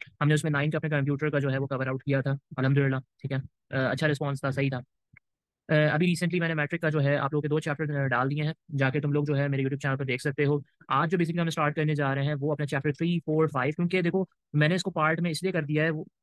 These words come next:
नाइन्थ computer में दो parts में बना दी थी, इसकी मैंने parts में इसलिए तीन चार parts में रखा है क्योंकि ये आपका पूरा पूरा समझने वाला है। Papers के अंदर आपको ऐसे ऐसे purposes और ऐसे ऐसे reasons questions, reason क्वेश्चन से मुराद ये कि ऐसे ऐसे आपसे चीज़ें पूछ ली जाएंगी जिससे आप परेशान हो जाओगे।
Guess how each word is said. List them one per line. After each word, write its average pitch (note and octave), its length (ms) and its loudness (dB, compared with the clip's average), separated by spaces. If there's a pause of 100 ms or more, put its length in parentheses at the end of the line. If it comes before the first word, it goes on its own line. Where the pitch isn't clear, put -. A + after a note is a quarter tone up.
(120)
नाइन्थ D#3+ 340 2
computer F3 240 2
में F3+ 100 0
दो E3+ 120 0
parts E3 220 0
में F3 60 -2
बना D3+ 180 2
दी D3+ 100 -2
थी, F3+ 160 -8
इसकी G3 240 -6
मैंने F3+ 160 0
parts E3 320 -2
में F3+ 80 2
इसलिए F3+ 180 -2
तीन F3+ 140 -2
चार F3 160 0
parts D#3+ 240 -4
में E3+ 80 0
रखा D3+ 120 0
है E3 40 -4
क्योंकि F#3 160 -4
ये E3 140 0
आपका F3 220 0
पूरा F3+ 240 2
पूरा F3 220 0 (280)
समझने F#3 380 2
वाला C#3 220 2
है। C3+ 40 -4
Papers G3+ 340 0
के G3 100 0
अंदर F3 220 0
आपको E3+ 240 -2
ऐसे E3 300 0
ऐसे F3 300 0 (440)
purposes F#3 460 2
और F#3+ 160 0
ऐसे F3 240 -2
ऐसे E3+ 400 0
reasons E3+ 300 2
questions, F3+ 400 0
reason E3+ 240 0
क्वेश्चन F#3 200 -2
से F3+ 100 -4
मुराद D#3+ 240 0
ये F3 100 -4
कि G3 80 -2
ऐसे E3 200 0
ऐसे F3 140 -2
आपसे D#3+ 220 -2
चीज़ें E3 240 -2
पूछ E3 160 -4
ली F3 60 0
जाएंगी D#3 280 -2
जिससे F3 160 -4
आप F#3 60 -4
परेशान D#3+ 340 0
हो E3 60 2
जाओगे। A#2+ 240 -2